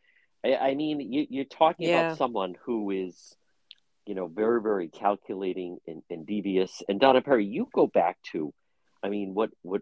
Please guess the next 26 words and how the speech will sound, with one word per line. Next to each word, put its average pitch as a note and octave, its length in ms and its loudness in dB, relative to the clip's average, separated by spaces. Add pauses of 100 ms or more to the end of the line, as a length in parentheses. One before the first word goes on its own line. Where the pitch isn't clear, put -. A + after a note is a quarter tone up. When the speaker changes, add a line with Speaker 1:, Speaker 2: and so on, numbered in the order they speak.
(140)
Speaker 1:
Reagan D#3+ 440 2
was C3+ 180 -6
able A2 200 -2
to - 60 -4
pull B2+ 340 2
off, G#2 380 6
and E2+ 120 -16
you E2 180 -16
think B2+ 200 -10
who - 200 -12
his C#3+ 320 0
vice C3+ 240 0
president A#2 500 -4
with A2 200 -4 (160)
was, G#2 340 -2
which C#2+ 140 -14 (100)
was D#2+ 180 -12 (520)
George G#2+ 340 2
Bush, A2+ 300 -2
who E2+ 140 -8
had C#2+ 120 -10
run G2 220 -6
the F2+ 80 -10
C G2+ 300 -6
I D#2 120 -6
A, G2+ 480 2